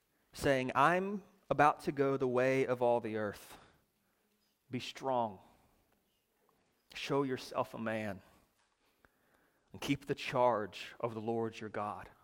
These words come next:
walking in his ways and keeping his statutes, his commandments, his rules, and his testimonies,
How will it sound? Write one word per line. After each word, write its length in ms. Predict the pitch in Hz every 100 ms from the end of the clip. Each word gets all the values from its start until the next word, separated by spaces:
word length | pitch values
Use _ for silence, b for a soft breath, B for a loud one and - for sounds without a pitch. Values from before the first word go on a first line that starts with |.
| _ _ _ _ b b b b
walking 760 | 110 120 131 139 131 110 98 95 _ _ -
in 100 | 110
his 180 | 104 101
ways 680 | 107 107 98 92 - - - b b
and 120 | 104 -
keeping 380 | - 123 131
his 100 | 110
statutes, 800 | - 107 107 - 113 101 - - B B
his 220 | 127 -
commandments, 960 | - 113 107 110 117 117 110 - - - b
his 300 | 123 110 104
rules, 760 | 107 123 127 123 113 107 - B B
and 120 | 117
his 160 | 113 -
testimonies, 800 | - 123 - 127 117 110 104